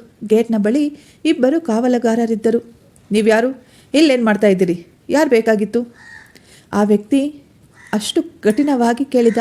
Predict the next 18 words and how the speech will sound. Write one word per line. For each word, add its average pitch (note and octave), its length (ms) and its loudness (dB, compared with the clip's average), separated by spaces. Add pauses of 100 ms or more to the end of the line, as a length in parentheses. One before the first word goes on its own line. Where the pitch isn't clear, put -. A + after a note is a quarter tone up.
(440)
ನನಗೆ D#4+ 260 2
ತುಂಬ D4 420 -2
ಗಾಬರಿಯಾಯಿತು. A#3 840 0 (360)
ನನ್ನ B3 180 -2
ಕೈ B3+ 220 0
ಕಾಲುಗಳು B3+ 500 0
ನಡುಗುತ್ತಿದ್ದವು. A#3 680 0 (280)
ನಾನು D4+ 220 0
ಹೇಳಿದೆ, A#3 440 0 (380)
"ನಾನು C4 360 -2
ಸಾಹುಕಾರನನ್ನು B3 880 -2
ನೋಡಬೇಕು." A3 580 0 (380)
"ಏನ್ A#3+ 180 2
ಕೆಲ್ಸ?" A#3+ 200 2 (1000)
"ನಾನು A#3+ 320 -2
ಮನೆಯ D#4 380 -2
ಕೆಲಸಗಳನ್ನು B3 680 0
ಮಾಡುತ್ತೇನೆ, A3 640 -2